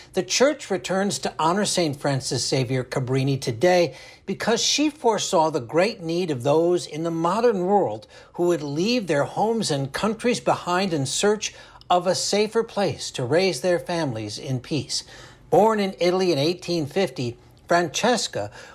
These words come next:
was the youngest of thirteen children, only four of whom survived. Her parents were successful cherry farmers, and when she was a child, her father would read her stories about the missionaries.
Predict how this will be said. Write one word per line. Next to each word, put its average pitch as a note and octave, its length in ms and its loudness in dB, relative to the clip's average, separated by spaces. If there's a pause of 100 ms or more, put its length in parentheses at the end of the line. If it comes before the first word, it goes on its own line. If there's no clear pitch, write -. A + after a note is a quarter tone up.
was F3+ 180 2
the G3 120 4
youngest E3+ 500 2
of A3+ 100 2
thirteen F3 600 -2
children, B2 520 -2 (320)
only A#3+ 300 2
four C4+ 400 2
of C#3 160 -6
whom G3+ 220 -8
survived. F#3+ 640 -2 (260)
Her - 120 -14
parents G3 540 -2
were C#3 120 0
successful F3+ 840 0
cherry A#3 460 2
farmers, A2+ 520 -8 (260)
and D3+ 100 -2
when D3 120 0
she C#3+ 120 0
was F#3 200 2
a G#3 80 4
child, G#3 440 4
her G#3 140 2
father E3 380 0
would D#3+ 260 -4
read C3 200 -4
her G#3 140 2
stories C#3 480 0
about C3 360 2
the G3 60 -2
missionaries. C3+ 680 -2